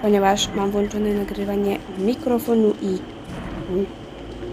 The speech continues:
dźwięku wewnętrznego, więc gdybym miała włączone słuchawki, to jeszcze byłoby słychać podwójnie prawdopodobnie dźwięk. Nie wiem jak, ale jakoś tak. Kokon się rozrósł,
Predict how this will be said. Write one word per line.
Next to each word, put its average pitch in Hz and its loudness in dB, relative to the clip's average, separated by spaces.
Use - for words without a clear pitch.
dźwięku 214 4
wewnętrznego, 233 2
więc 196 -2
gdybym 214 -2
miała 214 0
włączone 226 2
słuchawki, 196 -6
to 208 6
jeszcze 208 0
byłoby 196 2
słychać 202 -2
podwójnie 196 2
prawdopodobnie 185 -2
dźwięk. 180 -6
Nie 208 2
wiem 202 2
jak, 214 2
ale 196 0
jakoś - -6
tak. - -10
Kokon 214 -6
się 196 -6
rozrósł, 190 -4